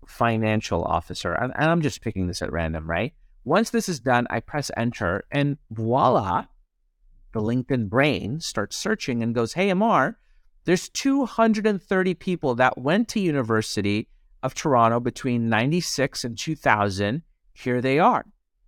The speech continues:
And lo and behold, go down and look, there's all of them right here. Now think about reaching out to these people. That moment that Jamie described as the Jill Rowley example,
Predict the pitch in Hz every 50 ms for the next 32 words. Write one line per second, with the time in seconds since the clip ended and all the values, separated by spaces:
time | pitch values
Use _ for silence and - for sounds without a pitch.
0 | _ _ - 120 117 113 110 104 98 98 101 101 107 117 117 110 113 131 131 -
1 | 220 254 247 190 143 131 143 165 - _ _ _ _ _ _ _ _ _ _ _
2 | _ _ - - - - 92 92 92 107 139 185 202 175 147 135 131 - _ -
3 | - 95 92 92 95 131 202 214 - _ - _ _ _ _ _ _ _ _ _
4 | - _ - 104 95 92 - - - 98 101 110 113 113 117 120 110 110 113 110
5 | 107 98 113 127 101 80 - - _ - _ _ _ _ - - - - 147 151
6 | - - - 202 226 - 226 214 214 175 - 131 147 160 - - 156 147 143 135
7 | - - 117 110 131 147 - - - 127 98 - 98 98 117 120 - - 120 120
8 | 120 135 156 175 190 190 165 143 - 131 113 - - - 127 131 131 131 127 123
9 | 110 104 - - - - 139 135 139 123 110 110 107 - - - 113 110 101 -
10 | _ 104 98 98 - - - 127 131 123 113 101 107 95 104 113 151 165 147 113
11 | 98 95 90 98 104 95 95 95 - 101 90 92 90